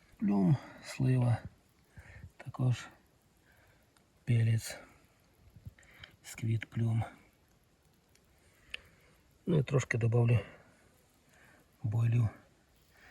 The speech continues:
Red Halibut. Це все діло залю.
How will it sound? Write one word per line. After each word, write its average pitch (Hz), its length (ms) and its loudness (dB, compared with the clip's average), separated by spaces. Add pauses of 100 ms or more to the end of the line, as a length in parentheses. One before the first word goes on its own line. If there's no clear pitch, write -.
(220)
Red 120 340 -2
Halibut. 110 540 -2 (1120)
Це 123 200 -2
все 113 260 -4
діло 120 340 2
залю. 117 540 4